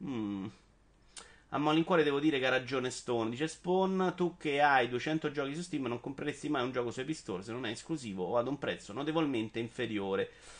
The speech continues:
Vabbè, ma fatevi i cazzi vostri, cioè, ma qual è il vostro problema? Se io voglio avere la possibilità, perché dovete dare per scontato? Magari mi piace di più Epic Store. Pensavo che le-, a me tra l'altro di Steam frega pochissimo, cioè io tutte le funzioni di Steam non le uso, quindi non c'ho st'amore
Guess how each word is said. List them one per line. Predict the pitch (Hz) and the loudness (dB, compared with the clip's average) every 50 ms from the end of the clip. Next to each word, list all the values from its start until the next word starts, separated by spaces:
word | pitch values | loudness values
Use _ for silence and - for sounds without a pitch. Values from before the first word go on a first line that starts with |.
| - - - - - - - - - - | -18 -16 -16 -14 -14 -14 -16 -16 -10 -4
Vabbè, | - 269 233 123 | 0 0 2 2
ma | 110 | 0
fatevi | 101 - - 127 131 127 135 | -4 -4 -4 -2 -2 -2 0
i | 120 | 0
cazzi | 131 131 - - - | 0 -2 -2 -4 -2
vostri, | 151 220 190 - - - - | 2 2 2 2 0 -4 -4
cioè, | 123 117 | -2 0
ma | 135 | 0
qual | 165 190 139 | 2 2 2
è | |
il | 110 | 2
vostro | 101 113 110 - 113 | 2 -2 -4 -2 -4
problema? | 110 107 110 104 101 107 113 | -2 -2 0 0 0 -2 -6
Se | - - 170 | -4 0 4
io | 185 190 | 4 4
voglio | 190 185 180 180 165 175 185 180 185 185 | 4 4 2 2 2 2 2 4 4 4
avere | 185 190 190 | 4 4 6
la | 185 180 170 | 6 6 6
possibilità, | 180 175 - - - 156 147 - 240 185 196 180 | 6 4 2 2 0 0 0 -2 4 6 6 6
perché | 139 - - 208 190 | 6 6 4 4 6
dovete | 160 139 127 131 | 6 4 2 2
dare | 127 135 131 127 - | 4 4 6 6 6
per | 117 135 135 | 4 4 0
scontato? | - - 135 135 131 - 127 120 143 | 0 0 0 0 2 4 4 6 6
Magari | 185 214 220 175 147 | 6 6 6 2 2
mi | 147 | 0
piace | 143 151 175 - 180 175 | 0 0 0 0 2 0
di | 185 | 0
più | 175 196 214 220 | 0 4 4 6
Epic | 220 220 214 202 | 6 6 2 -2
Store. | - - - 240 233 233 220 165 123 104 - - - - _ _ - _ _ _ _ _ _ _ _ - - _ _ _ _ _ _ - - - - _ | -6 6 8 10 10 10 8 6 2 -4 -6 -8 -14 -20 _ _ -20 _ _ _ _ _ _ _ _ -20 -20 _ _ _ _ _ _ -20 -20 -20 -8 _
Pensavo | - 165 170 175 - - 202 185 170 156 | 4 4 4 4 8 8 10 10 10 10
che | 156 | 8
le-, | 151 151 - | 6 6 6
a | - 143 | 6 6
me | 175 233 233 | 8 8 8
tra | 180 170 | 10 10
l'altro | 190 196 - 151 | 8 8 8 2
di | 131 | -2
Steam | 123 - - 180 160 | -2 -2 0 0 0
frega | 147 - - 127 113 120 | 0 0 -2 2 2 2
pochissimo, | 117 117 113 151 160 139 - - - 120 113 107 | 0 0 -2 -2 -4 -4 -4 -4 -4 -6 -6 -4
cioè | - 131 | -4 -4
io | 131 139 156 151 120 - - | -4 -2 -2 -4 -4 -6 -4
tutte | - 170 185 180 - 190 | -2 0 0 2 4 4
le | 175 151 | 4 2
funzioni | 147 156 147 - 156 151 147 | 0 -4 -4 -4 -4 -2 -2
di | 139 135 | -4 -4
Steam | - - 135 113 104 | -6 -6 -4 -2 0
non | 107 117 117 | 0 2 2
le | 113 110 | 2 0
uso, | 123 131 123 104 92 104 | 0 0 -2 -4 -4 -4
quindi | 113 123 113 110 | -4 -2 -2 -2
non | 104 107 110 | -2 -2 -4
c'ho | 107 - 156 139 | 0 4 4 4
st'amore | - - - 123 117 123 127 127 127 127 127 127 117 113 - | 4 4 4 6 6 6 6 4 2 2 2 2 2 0 -2